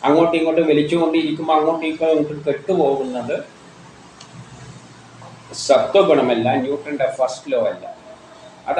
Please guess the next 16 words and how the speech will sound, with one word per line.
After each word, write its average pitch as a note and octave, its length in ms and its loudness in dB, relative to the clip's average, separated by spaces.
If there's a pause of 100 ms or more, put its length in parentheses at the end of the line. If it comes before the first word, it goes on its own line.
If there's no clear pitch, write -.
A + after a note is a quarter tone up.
അസ്ഥിരമായ D3 540 0 (100)
അവസ്ഥയാണ്. G#2+ 500 -12 (880)
രണ്ടുപേരും E3 540 4
വലിച്ച് C#3+ 380 2
വലിച്ച് C#3 360 0
അവസാനം A#2 460 -4 (580)
ഒരു C#3 220 0
സ്ഥിരമായ D#3 560 4 (100)
ഒരു C#3+ 160 2
സ്ഥലത്തെത്തുമ്പോഴാണ് A#2+ 1040 -2 (880)
അതിൻ്റെ B2 260 2 (160)
ഫൈനൽ D3+ 460 2 (460)
അവസ്ഥയെത്തുന്നത്. A#2 880 -4 (720)
അതാണ് A#2 380 0 (580)
സത്വഗുണം, A2+ 760 -2 (1800)
അതാണ് A#2 360 2